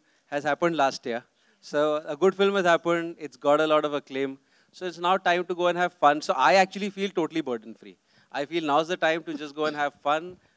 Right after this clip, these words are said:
make lots of films, keep writing new ideas, and enjoy yourself, because something which I'm probably wanted to achieve once in my life has already been done. So now I'm totally burden-free and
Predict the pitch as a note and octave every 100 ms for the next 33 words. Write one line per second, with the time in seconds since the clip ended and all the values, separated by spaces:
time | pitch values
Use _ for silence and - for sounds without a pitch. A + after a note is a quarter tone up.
0 | _ D3 E3 D3+ C#3+ D3+ C3 - D#3+ E3
1 | F3+ F#3 - _ _ _ _ E3+ F3 D#3
2 | D#3 D#3 D3+ D#3 D3 C#3+ D3 D#3+ E3+ F3+
3 | - _ - C#3+ C#3+ C3+ D3 E3 D#3+ D3
4 | D3+ C#3+ D3+ E3+ E3 E3 D#3+ G#3 G3+ F#3+
5 | F#3+ - E3+ E3 G#3 F#3+ F3 F#3+ F#3 F#3+
6 | F#3+ F#3+ E3+ D#3+ F3 F#3 F#3 F3+ D#3+ D#3
7 | - _ _ _ E3 D#3+ E3 E3+ E3+ E3+
8 | D#3 D#3 B2 A#2+ - - _ _ - D#3+
9 | E3+ F#3 F3+ F3 E3 F3 C#3+ C3+ C3+ -
10 | C3+ C#3+ C3+ B2+ A#2+ A2+